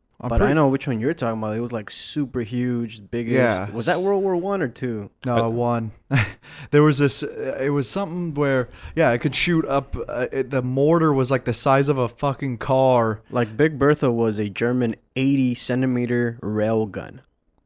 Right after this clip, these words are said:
Speaker 2: I don't know if
Speaker 1: I
Speaker 2: that's
Speaker 1: think that's it. Let me see the picture.
Speaker 2: The, uh, uh, yeah.
Speaker 1: What is it? Does it show a picture of it?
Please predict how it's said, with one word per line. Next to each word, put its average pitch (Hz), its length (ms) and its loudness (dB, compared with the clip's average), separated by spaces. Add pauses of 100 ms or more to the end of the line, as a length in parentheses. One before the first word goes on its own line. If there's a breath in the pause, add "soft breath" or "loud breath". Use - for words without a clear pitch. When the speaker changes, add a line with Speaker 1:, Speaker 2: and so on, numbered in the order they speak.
(1080)
Speaker 2:
I 101 100 -8
don't 95 120 -8
know 90 120 -10
if - 140 -16
Speaker 1:
I - 40 -6
Speaker 2:
that's - 140 -6
Speaker 1:
think 120 180 -2
that's 113 220 -2
it. 123 40 0
Let 131 80 -2
me 123 60 0
see 127 120 -2
the 113 100 2
picture. 107 460 0 (180)
Speaker 2:
The, - 140 -12 (100)
uh, 98 40 -10
uh, 98 840 -10 (720)
yeah. - 140 -10
Speaker 1:
What 120 100 -2
is 117 60 2
it? 90 80 -2
Does 113 160 -2
it 110 60 -2
show 110 180 -2
a 107 60 -4
picture - 360 -2
of 117 120 0
it? 131 140 0